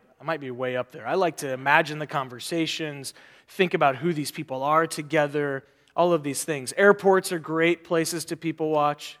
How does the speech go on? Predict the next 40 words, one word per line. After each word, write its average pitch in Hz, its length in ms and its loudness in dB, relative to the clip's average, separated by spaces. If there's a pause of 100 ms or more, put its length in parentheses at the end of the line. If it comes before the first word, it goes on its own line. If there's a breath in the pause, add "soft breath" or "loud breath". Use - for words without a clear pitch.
Airports 156 400 -2
are 135 60 -10
wonderful 135 540 -6
places. 135 440 -4
<gasps> 311 300 -10
Where 156 200 -4
are 156 60 -4
they 143 160 -4
going? 151 680 -4 (220 loud breath)
What 175 180 6
is 170 160 0
the 151 80 -6
story 165 640 0
here? 160 400 0
It's - 180 -6
really 160 280 0
fun. 156 240 -2
Where 185 140 -2
are 190 60 -4
they 175 100 -4
headed? 175 340 -2 (280 loud breath)
Uh, 175 180 2 (140)
l-, 214 100 -4
look 220 180 6
at 170 80 -2
families 190 480 2
chasing 190 440 -2
kids 180 360 0
all 180 240 6
over. 175 460 2 (180 loud breath)
Oh, 185 260 8
you 180 160 2
just 175 180 2
know 180 200 6
they're 175 220 4
in 175 200 0
for 175 160 -2
a 170 80 4
long 165 320 4
day. 156 400 2